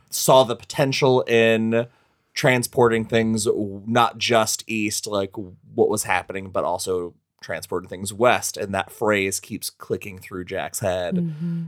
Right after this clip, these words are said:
Speaker 1: The, the idea of it being a, a major railhead and that it goes west. He's like, "This has to mean something." So they make the plan. They're going to mad dash to the depot. If it's unlocked, they'll get in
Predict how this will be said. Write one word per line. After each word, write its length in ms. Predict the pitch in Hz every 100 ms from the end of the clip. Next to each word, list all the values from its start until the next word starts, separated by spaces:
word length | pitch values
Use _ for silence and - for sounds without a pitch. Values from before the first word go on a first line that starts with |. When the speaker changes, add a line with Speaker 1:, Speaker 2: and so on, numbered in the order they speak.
| -
Speaker 1:
The, 520 | 107 95 92 90 -
the 140 | 117 101
idea 360 | 101 101 98 90
of 360 | 92 92 92 95
it 200 | 87 -
being 280 | 92 92 -
a, 280 | 101 92 87
a 80 | 110
major 520 | 107 107 107 107 107
railhead 840 | 98 104 101 95 92 95 90 85 85
and 100 | 92
that 100 | 90
it 160 | 90 -
goes 340 | 104 101 98
west. 400 | 92 92 87 -
He's 120 | -
like, 100 | -
"This 140 | - -
has 400 | - 101 101 -
to 160 | 117
mean 320 | 95 92 90 87
something." 840 | - - 87 92 78 73 98 127 _ _ -
So 240 | - 104
they 140 | 98 98
make 220 | 90 -
the 80 | 117
plan. 400 | 156 160 139 98
They're 100 | 98
going 280 | 98 95 95
to 560 | 107 98 92 92 95 113
mad 500 | 107 104 101 123 107
dash 520 | 123 107 117 - - - -
to 140 | -
the 120 | 120 127
depot. 640 | 90 90 90 92 127 143 _ _ _
If 160 | 110 104
it's 140 | 101 -
unlocked, 680 | 110 110 104 113 127 -
they'll 140 | 104 98
get 240 | 92 104
in 460 | 101 104 110 110